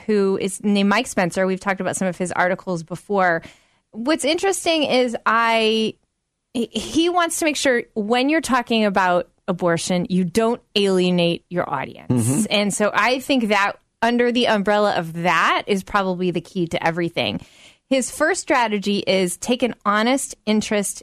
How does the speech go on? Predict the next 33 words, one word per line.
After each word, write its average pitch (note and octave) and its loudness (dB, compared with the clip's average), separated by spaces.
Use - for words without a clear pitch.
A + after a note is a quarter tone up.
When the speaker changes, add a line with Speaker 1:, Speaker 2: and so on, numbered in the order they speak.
Speaker 1:
in F#3 0
others. - -4
Speaker 2:
Yeah. A2+ 0
Speaker 1:
What A3 0
he A#3+ 2
says A#3+ 0
is, A#3 -2
"With A3+ 0
the A3 2
noteworthy C4 2
exception A3 -2
of F#3 -6
public G#3+ -2
pro-life G#3 0
events F3+ 0
and F#3+ 0
displays G#3 0
designed F#3+ -2
to F#3 -4
create G3 -4
public G#3+ -4
dialogue, F3+ 0
generally, A#3 0
the G3+ 0
most A3 0
effective C#4 -2
way D4 2
to A3+ -2
start - 0
one-on-one G#3 0
conversations G3 -2
about F3+ 0
abortion E3+ -2